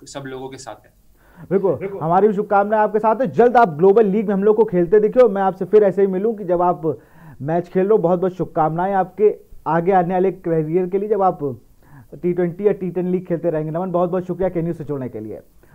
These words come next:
Speaker 2: तो हमारे साथ जुड़े हुए थे पूर्व अंतर्राष्ट्रीय cricketer नमन ओझा, जिन्होंने बताया कि आप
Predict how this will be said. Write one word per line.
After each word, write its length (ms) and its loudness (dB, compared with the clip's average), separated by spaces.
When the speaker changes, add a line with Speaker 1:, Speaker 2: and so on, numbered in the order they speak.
Speaker 2:
तो 60 -8
हमारे 240 -2
साथ 160 -2
जुड़े 220 0
हुए 140 2
थे 60 -6
पूर्व 260 -4
अंतर्राष्ट्रीय 560 -4
cricketer 360 -4
नमन 240 -6
ओझा, 180 -8
जिन्होंने 280 -10
बताया 360 -2
कि 180 -10
आप 400 -6